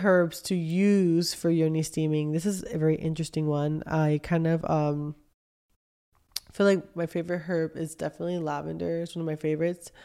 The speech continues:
Rose has been one of my favorites just for the sake of, like, healing my, and something like love to my womb. And, um, that's what rose is. Like, it's a love kind of herb. So it really does help with that.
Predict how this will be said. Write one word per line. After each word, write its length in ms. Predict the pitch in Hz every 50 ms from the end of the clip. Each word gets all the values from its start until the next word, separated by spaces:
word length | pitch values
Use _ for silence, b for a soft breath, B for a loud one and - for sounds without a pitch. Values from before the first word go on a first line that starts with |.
| B B B B B B B -
Rose 380 | 175 185 196 202 202 208 202 196
has 140 | 202 196 180
been 100 | 185 185
one 80 | 180
of 60 | 180 175
my 120 | 170 175
favorites 500 | 175 - 180 175 170 180 175 175 - -
just 120 | - -
for 100 | - 170
the 60 | 170 165
sake 240 | - 170 165 160
of, 120 | 165 160 156
like, 180 | 156 151 147
healing 640 | - - - 170 165 160 160 156 160 156 156 156 156
my, 580 | 160 156 156 151 151 151 151 151 147 147 151 - B B B B B B B B B B _ _ _
and 180 | - 175 170 156
something 280 | - 170 170 170 165 170
like 240 | 170 165 156 - -
love 300 | 170 165 160 160 160 160 -
to 120 | - 175
my 160 | 165 160 160
womb. 580 | 156 156 160 160 160 156 156 156 151 151 156 - B B B B B B B B B
And, 500 | - 165 165 160 160 156 160 156 151 - -
um, 600 | - 165 160 160 156 156 151 151 151 151 - - - _ _ _ _ _ _ _ _ _ -
that's 220 | 180 170 - -
what 140 | 175 170 170
rose 320 | 165 165 160 160 160 151
is. 160 | 156 151 147
Like, 160 | - 151 - -
it's 220 | 147 - - -
a 140 | 147 151 151
love 440 | 147 147 151 151 151 143 139 143 - - _ _ _ _ -
kind 160 | - 156 147
of 320 | 147 147 147 147 - - _ _ _ _ _ -
herb. 360 | 143 151 170 151 147 147 151
So 300 | - - - 160 151 151 147
it 100 | 151 151
really 180 | 156 160 156
does 280 | 151 156 156 156 151 -
help 240 | - 165 147 - -
with 140 | 160 147 -
that. 300 | 147 143 139 143 147 151